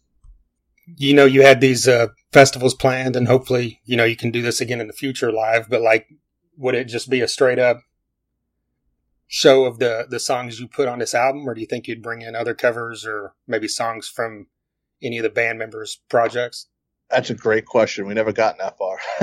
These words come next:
Speaker 2: <laughs>
Speaker 1: Okay.
Speaker 2: You know, <clears throat> I would definitely, obviously, the record. Uh, the record's only recorded version is, what, thirty-nine minutes long? So live, that would probably be forty-five minutes.
Speaker 1: Yeah.
Speaker 2: Um, and if we did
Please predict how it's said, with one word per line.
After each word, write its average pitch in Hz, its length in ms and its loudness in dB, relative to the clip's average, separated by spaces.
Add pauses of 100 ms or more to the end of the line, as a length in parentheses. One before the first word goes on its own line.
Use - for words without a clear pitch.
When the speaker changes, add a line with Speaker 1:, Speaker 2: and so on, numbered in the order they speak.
(100)
Speaker 2:
<laughs> 135 100 6
Speaker 1:
Okay. 147 420 2
Speaker 2:
You 131 120 -6
know, 107 280 -4 (440)
<clears throat> - 420 -16
I 143 460 -4
would 160 160 -8 (160)
definitely, 135 400 -8
obviously, 107 400 -6
the 98 100 -12
record. 92 420 -12 (400)
Uh, 95 140 -16
the 95 80 -16
record's 104 300 -4
only 98 220 -8 (800)
recorded 110 500 0
version 98 400 -2
is, - 140 -12
what, - 220 -8
thirty-nine 104 440 0
minutes 104 260 -4
long? 110 300 2
So 98 160 -2
live, 101 360 2
that 101 120 2
would - 120 -12
probably 101 340 0
be 95 140 -8
forty-five 110 480 2
minutes. 120 440 -6 (140)
Speaker 1:
Yeah. 110 200 -16 (540)
Speaker 2:
Um, 92 440 -6
and 104 120 -8
if - 140 -6
we 110 80 2
did 104 280 0